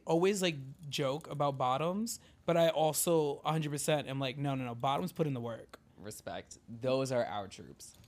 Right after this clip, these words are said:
Speaker 1: Literally the columns of the community.
Speaker 2: <laughs>
Speaker 1: It's a Greek building,
Speaker 2: Yes.
Speaker 1: Greek architecture,
Speaker 2: <laughs>
Speaker 1: and they are the columns.
Speaker 2: No, completely. And I'm like, I'm like, "Are you my therapist in this moment?" 'Cause I kind of
Speaker 1: <laughs>
Speaker 2: needed,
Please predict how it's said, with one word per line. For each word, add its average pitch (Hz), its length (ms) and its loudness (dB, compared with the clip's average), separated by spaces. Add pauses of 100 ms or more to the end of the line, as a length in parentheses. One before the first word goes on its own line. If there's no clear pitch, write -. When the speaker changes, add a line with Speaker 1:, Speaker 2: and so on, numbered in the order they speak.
(180)
Speaker 1:
Literally 247 540 8
the 202 120 8
columns 214 500 4
of 202 160 4
the 208 40 -2
community. 226 640 4
Speaker 2:
<laughs> - 380 2
Speaker 1:
It's 175 240 4
a 214 60 8
Greek 185 340 6
building, 170 760 4
Speaker 2:
Yes. 175 220 4
Speaker 1:
Greek 202 160 6
architecture, 170 640 4 (140)
Speaker 2:
<laughs> - 100 -10
Speaker 1:
and 175 200 2
they 185 120 6
are 196 80 8
the 202 80 4
columns. 190 800 2
Speaker 2:
No, 160 400 2 (320)
completely. 151 480 -4
And 143 140 -2
I'm 226 120 -2
like, 294 200 -6 (560)
I'm 196 100 -8
like, 220 160 -8
"Are 180 100 -4
you 196 160 -4
my 370 120 -4
therapist 160 480 -8
in 254 80 -6
this 277 140 -8
moment?" 294 240 -4
'Cause 220 100 2
I 220 80 6
kind 554 260 10
of 277 120 2
Speaker 1:
<laughs> 220 40 0
Speaker 2:
needed, 190 480 4